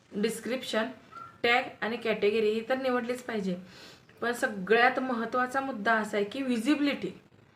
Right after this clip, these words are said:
व्हिजिबिलिटी आपण व्हिडिओ अपलोड करताना कोणती पाहिजे? त्याच्यामध्ये तीन आहेत, व्हिजिबिलिटीमध्ये आपल्याला ऑप्शन तीन देतात, पब्लिक, प्रायव्हेट and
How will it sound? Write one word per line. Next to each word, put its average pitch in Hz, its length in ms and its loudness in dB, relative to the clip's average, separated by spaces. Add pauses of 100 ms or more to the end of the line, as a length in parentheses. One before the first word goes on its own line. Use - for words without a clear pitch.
(960)
व्हिजिबिलिटी 294 680 4
आपण 269 340 4
व्हिडिओ 262 280 -2
अपलोड 247 420 4
करताना 240 460 2
कोणती 247 520 0
पाहिजे? 196 460 -2 (880)
त्याच्यामध्ये 240 440 2 (120)
तीन 302 200 4
आहेत, 214 180 0 (160)
व्हिजिबिलिटीमध्ये 220 800 0
आपल्याला 208 320 2
ऑप्शन 208 300 0
तीन 254 240 -4
देतात, 214 240 2
पब्लिक, 220 680 0
प्रायव्हेट 214 360 4
and 233 140 -2